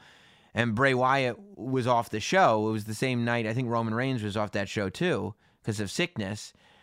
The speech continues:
And they replaced him at the last minute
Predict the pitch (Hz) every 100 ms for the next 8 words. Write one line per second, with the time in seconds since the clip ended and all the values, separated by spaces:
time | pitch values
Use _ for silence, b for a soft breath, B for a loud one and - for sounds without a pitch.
0 | b b 123 127 123 120 117 120 113 104
1 | 160 160 143 131 110 113 120 110 143 190
2 | 127 107